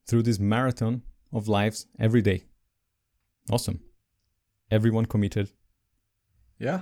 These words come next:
Speaker 2: it seems like it. We have a very, very committed audience here.
Speaker 1: Awesome.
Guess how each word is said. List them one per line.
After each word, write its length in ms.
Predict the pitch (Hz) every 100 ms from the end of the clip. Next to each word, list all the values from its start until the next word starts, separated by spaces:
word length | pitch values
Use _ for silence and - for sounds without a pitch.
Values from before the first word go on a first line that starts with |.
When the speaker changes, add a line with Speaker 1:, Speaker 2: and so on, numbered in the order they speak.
| -
Speaker 2:
it 60 | 127
seems 280 | - 180 147
like 220 | 151 151
it. 200 | 143 110
We 120 | 135
have 120 | 139
a 60 | 143
very, 260 | 143 170
very 240 | 147 165 156
committed 400 | - 156 156 139
audience 380 | 165 160 135 -
here. 340 | 143 139 - - - - _ _ _ _ _ _ _ _ _ _ _ _ _ _ _ _ _ _ _ _ _ _ _ _ _
Speaker 1:
Awesome. 300 | 120 113 87